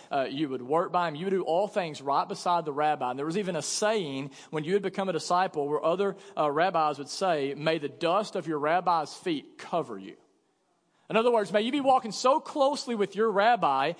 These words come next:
that as they're walking, they didn't have paved roads back then, they had dirt roads. As he's kicking up the dirt from his feet,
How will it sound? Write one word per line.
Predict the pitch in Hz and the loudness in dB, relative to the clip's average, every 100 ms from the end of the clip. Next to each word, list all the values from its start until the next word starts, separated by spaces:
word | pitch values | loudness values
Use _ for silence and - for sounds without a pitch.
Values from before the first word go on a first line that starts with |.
| - - | -10 0
that | 185 | 2
as | 185 165 | 2 2
they're | 208 | 2
walking, | 240 233 220 202 | 4 4 4 2
they | 190 | 0
didn't | 190 | 0
have | 208 | -2
paved | - 190 220 190 | 0 0 0 2
roads | 214 202 | 2 2
back | 160 190 | 2 0
then, | 190 196 | 2 0
they | 175 | 0
had | 160 | 2
dirt | 190 202 | 2 2
roads. | 190 196 165 | 2 2 0
As | |
he's | 156 208 | -4 -4
kicking | - 233 240 | -2 -2 0
up | 240 | -2
the | 196 | -2
dirt | 175 214 196 | 0 0 0
from | 185 | -4
his | 196 185 | -4 -2
feet, | 220 190 | 0 0